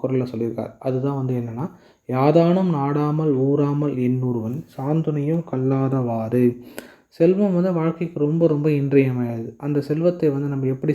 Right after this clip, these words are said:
சேர்க்கணும் அப்படின்னு சொல்லிட்டு பார்த்தீங்கன்னா, அற வழியில வந்து நம்ம சேர்க்கணும். ஓகேங்களா? ரெண்டாவது, அப்படி பண்புடையாருடைய செல்வம் வந்து எப்படி இருக்கும் அப்படின்னு சொல்லிட்டு பார்த்தீங்கன்னா, பயன் மரம் போன்றதா இருக்கும்.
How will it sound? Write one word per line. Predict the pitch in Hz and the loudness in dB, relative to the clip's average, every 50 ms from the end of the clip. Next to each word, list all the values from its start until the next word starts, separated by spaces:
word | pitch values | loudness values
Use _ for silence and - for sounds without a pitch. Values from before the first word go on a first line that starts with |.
| - | 0
சேர்க்கணும் | 135 131 127 - - 127 123 120 127 | -2 -4 -4 -4 -4 -4 -4 -4 -2
அப்படின்னு | 135 135 139 139 | 0 0 2 2
சொல்லிட்டு | 135 135 123 123 123 120 - 123 | 2 0 -2 -2 -4 -6 -6 -6
பார்த்தீங்கன்னா, | 123 - 117 113 113 113 131 170 190 - - _ _ _ _ _ | -6 -8 -8 -10 -8 -8 -8 -8 -10 -12 -16 _ _ _ _ _
அற | _ - 147 156 165 196 214 | _ 0 2 4 4 4 4
வழியில | 196 180 165 156 160 156 151 139 | 4 4 2 2 2 0 0 0
வந்து | 123 120 127 139 | -2 -2 -4 -4
நம்ம | 139 135 123 131 135 127 - | -4 -4 -4 -4 -6 -6 -6
சேர்க்கணும். | - 123 120 - - 120 120 117 117 - - _ - | -6 -8 -8 -8 -10 -10 -10 -10 -12 -14 -18 _ -10
ஓகேங்களா? | 139 127 127 131 127 131 135 127 131 - _ _ _ _ _ - | -10 -8 -6 -4 -2 -2 -2 -2 -4 -8 _ _ _ _ _ -10
ரெண்டாவது, | 127 123 123 143 143 139 127 117 113 123 - - - _ _ _ _ - | -6 -2 0 2 2 2 2 0 -2 -6 -8 -10 -16 _ _ _ _ -10
அப்படி | 135 131 - - 143 127 123 131 165 - - - - _ _ _ | -10 -6 -2 -2 0 2 2 0 -2 -4 -10 -16 -20 _ _ _
பண்புடையாருடைய | - 156 165 180 190 202 202 196 196 185 180 175 170 165 156 151 139 135 | 0 2 4 4 6 6 6 6 4 4 4 4 4 2 2 2 2 0
செல்வம் | 131 - - 139 139 143 151 143 139 | -2 -2 -4 -4 -2 0 0 0 0
வந்து | 135 135 131 131 | -2 -2 -2 0
எப்படி | 131 131 127 - 147 143 | -2 0 0 0 2 2
இருக்கும் | 139 135 131 123 - - 123 | 2 2 0 -2 -6 -8 -10
அப்படின்னு | - - 123 123 127 131 | -10 -8 -8 -6 -6 -6
சொல்லிட்டு | 131 - 123 127 123 123 - 123 | -4 -6 -6 -6 -6 -8 -8 -10
பார்த்தீங்கன்னா, | 113 - 123 123 123 127 143 165 - - - _ _ _ | -10 -10 -10 -8 -6 -6 -8 -8 -10 -14 -20 _ _ _
பயன் | - 151 151 170 185 196 | 2 4 6 6 6 4
மரம் | 196 190 180 165 151 147 139 135 - | 4 2 0 0 0 -2 -2 -4 -6
போன்றதா | 135 131 131 127 123 120 123 127 123 120 117 | -6 -6 -4 -4 -4 -4 -4 -4 -4 -4 -6
இருக்கும். | 117 117 113 - | -6 -8 -10 -14